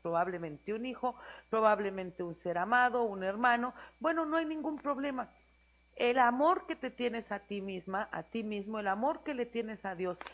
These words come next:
y el amor de un gran compañero o compañera debe de subsanar la herida del amor que se encuentra lejos. Recuerda que hay un viejo refrán que dice, Acuario,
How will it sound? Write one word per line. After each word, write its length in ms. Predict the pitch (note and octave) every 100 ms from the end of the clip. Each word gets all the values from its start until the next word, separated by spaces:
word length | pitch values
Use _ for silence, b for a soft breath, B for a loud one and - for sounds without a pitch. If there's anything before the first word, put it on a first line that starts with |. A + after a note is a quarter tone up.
| B
y 100 | G3+
el 120 | A3+
amor 420 | A#3+ A#3+ D4 E4 A#3+
de 100 | C4
un 160 | B3+
gran 260 | A#3 A3 G#3+
compañero 720 | G#3 F3 - F3+ F#3+ F#3+ D#3+
o 140 | C#3+
compañera 680 | - A3 G3 F3+ F#3 G#3+ A#3 B B -
debe 200 | C#4 C4+
de 160 | B3
subsanar 800 | A#3+ E4 D4+ - A3+ G3+ F#3 D#3+ B B
la 140 | G3
herida 360 | G#3 B3+ C#4 C4
del 160 | A3
amor 380 | F#3+ F3 F#3+ F#3+
que 100 | G3
se 120 | F3 D#3+
encuentra 500 | D#3 E3 D3+ E3+ C#3+
lejos. 340 | C3+ - D#3 - B B
Recuerda 640 | F#3+ G#3 A#3 B3+ C4+ C4+
que 80 | A#3+
hay 100 | A#3+
un 140 | A3+
viejo 300 | G#3 G#3+ A3
refrán 440 | G3+ F3+ F#3 E3 E3+
que 140 | G3
dice, 260 | A3 A#3 A3+
Acuario, 400 | - F#3 F3